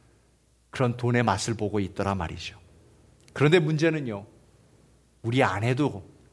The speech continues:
이 누룩이 끊임없이 올라오고 있다라는 겁니다. 욕심이, 탐욕이, 이 누룩을 버리지 못하고 있더란 말입니다.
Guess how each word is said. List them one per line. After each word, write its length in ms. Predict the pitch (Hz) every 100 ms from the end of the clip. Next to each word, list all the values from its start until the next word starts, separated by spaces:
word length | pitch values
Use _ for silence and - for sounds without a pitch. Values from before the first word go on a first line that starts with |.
| _ - -
이 160 | 113
누룩이 500 | 110 110 117 113 113
끊임없이 540 | - 220 202 160 - 147
올라오고 420 | 107 107 107 104
있다라는 460 | 90 104 90 90 95
겁니다. 420 | 95 92 - - - _ - - _
욕심이, 540 | 107 - - 104 95 87 - - _ _ - _ _ _ _ _ _ _ -
탐욕이, 560 | - 170 135 107 101 - _ - _ - - _ _ _ _ _
이 140 | 175
누룩을 400 | 165 160 156 160
버리지 320 | 156 135 127 139
못하고 420 | 110 - 123 117
있더란 340 | 101 104 101
말입니다. 520 | 95 87 92 95 -